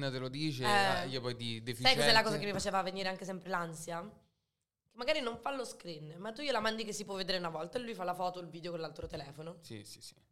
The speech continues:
Speaker 2: Io c'ho mille ansie su questo.
Speaker 1: No, ma fai benissimo, fai
Speaker 2: Mille,
Speaker 1: benissimo.
Speaker 2: mille, cioè, proprio preferisco...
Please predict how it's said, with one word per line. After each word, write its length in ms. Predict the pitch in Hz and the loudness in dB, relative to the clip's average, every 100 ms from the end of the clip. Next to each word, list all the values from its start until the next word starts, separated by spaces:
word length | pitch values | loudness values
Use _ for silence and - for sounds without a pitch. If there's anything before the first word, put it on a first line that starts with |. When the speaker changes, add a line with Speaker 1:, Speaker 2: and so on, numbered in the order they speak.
| _ _ _ _ | _ _ _ _
Speaker 2:
Io 100 | 285 | 0
c'ho 140 | 269 | 0
mille 260 | 247 294 277 | 2 2 6
ansie 400 | 220 190 - 190 | 6 4 -4 -10
su 100 | 170 | -12
questo. 260 | - 170 185 | -10 -2 2
Speaker 1:
No, 80 | 185 | 6
ma 160 | 131 | 6
fai 140 | 127 135 | 6 4
benissimo, 680 | 131 139 147 - 120 104 98 | 4 2 2 0 -4 -6 0
fai 100 | 247 | 0
Speaker 2:
Mille, 240 | 220 190 | 2 2
Speaker 1:
benissimo. 400 | 175 170 - - | 0 -4 -10 -12
Speaker 2:
mille, 320 | 208 202 190 180 | -8 -4 -2 -2
cioè, 120 | 180 | -2
proprio 420 | 190 190 180 165 | -2 -2 -2 -2
preferisco... 1000 | 170 170 175 175 185 175 170 165 156 151 | -6 -8 -8 -8 -6 -4 -4 -6 -8 -12